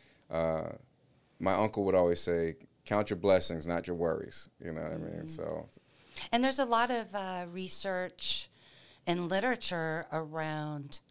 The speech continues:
Speaker 2: gratitude.
Speaker 1: Mm-hmm.
Speaker 2: Even when we're suffering or going through something really difficult, finding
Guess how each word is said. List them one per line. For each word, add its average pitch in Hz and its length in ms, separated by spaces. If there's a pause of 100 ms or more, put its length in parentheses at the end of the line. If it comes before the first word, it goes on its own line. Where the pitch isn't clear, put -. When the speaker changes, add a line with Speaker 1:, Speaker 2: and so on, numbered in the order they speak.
Speaker 2:
gratitude. 139 580 (120)
Speaker 1:
Mm-hmm. 87 300 (520)
Speaker 2:
Even 190 540
when 165 340
we're 151 420
suffering 175 640
or 147 140
going 160 300
through 160 120
something 156 460
really 160 260
difficult, 147 800
finding 190 880